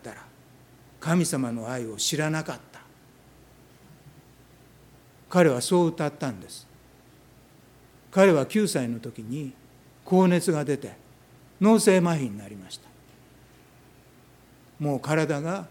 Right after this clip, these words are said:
全然動かない。そして言葉も発することができない。もう重度の脳性麻痺。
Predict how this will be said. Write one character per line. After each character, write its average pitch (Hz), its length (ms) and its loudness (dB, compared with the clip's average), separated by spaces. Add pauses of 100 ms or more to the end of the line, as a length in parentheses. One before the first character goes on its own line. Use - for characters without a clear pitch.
(540)
全 156 340 -2
然 151 280 -2
動 135 100 -2
か 120 140 -10
な 107 80 -14
い。 - 40 -20 (1300)
そ - 180 2
し 170 80 0
て 131 300 -2 (1000)
言 175 120 2
葉 240 220 6
も 151 160 0
発 143 220 -2
す 165 100 -2
る 156 100 0
こ 135 140 -4
と 127 80 -8
が 101 100 -12
で 104 140 -14
き 104 120 -16
な 92 60 -20
い。 - 40 -20 (1500)
も 165 120 0
う 139 60 -2
重 208 260 0
度 151 160 -2
の 165 260 -2 (240)
脳 160 200 0
性 147 180 -2
麻 123 140 -6
痺。 113 60 -16